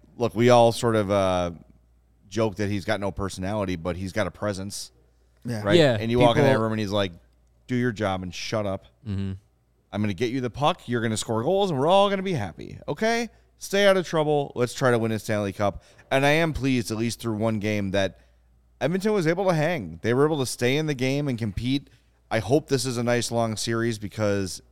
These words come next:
Speaker 1: it's a lot of fun.
Speaker 3: Yeah.
Speaker 1: It's a lot of fun. And could you imagine if the Oilers knock off the, the, uh, Avalanche? That would be unbelievable.
Speaker 3: I mean, to have, to have
Speaker 2: Be a second
Speaker 3: not
Speaker 2: round pick.
Speaker 3: only a, a Canadian market,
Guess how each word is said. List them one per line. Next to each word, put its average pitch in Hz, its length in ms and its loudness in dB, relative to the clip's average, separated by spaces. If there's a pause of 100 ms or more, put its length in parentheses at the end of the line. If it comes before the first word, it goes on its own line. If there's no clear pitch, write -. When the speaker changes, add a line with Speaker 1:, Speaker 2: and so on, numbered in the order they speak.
Speaker 1:
it's 104 100 -10
a 98 60 -6
lot 95 260 -8
of 95 80 -12
fun. 82 380 -14
Speaker 3:
Yeah. 85 240 -6 (220)
Speaker 1:
It's 110 140 -8
a 120 40 -4
lot 117 200 2
of 113 60 -4
fun. 120 200 -2
And 95 180 -6
could 120 180 -8
you 160 120 -2
imagine 110 560 -2 (580)
if 104 120 -10
the 107 140 -6
Oilers 113 400 -2
knock 98 280 -2
off 98 240 -2
the, 92 260 -8
the, 92 300 -4
uh, 85 300 -4 (560)
Avalanche? 104 520 -4
That 113 100 -4
would 120 100 -4
be 98 140 -6 (100)
unbelievable. 90 880 -8 (220)
Speaker 3:
I 117 60 -8
mean, 117 180 -2
to 123 140 -2
have, 135 420 -2
to 123 120 -6
have 123 460 -6 (120)
Speaker 2:
Be - 100 -20
a - 20 -16
second 117 240 -12
Speaker 3:
not 135 180 0
Speaker 2:
round 135 100 -4
pick. 131 80 0
Speaker 3:
only 131 200 0
a, 107 300 0
a 110 120 -8
Canadian 113 460 -2
market, 98 520 -6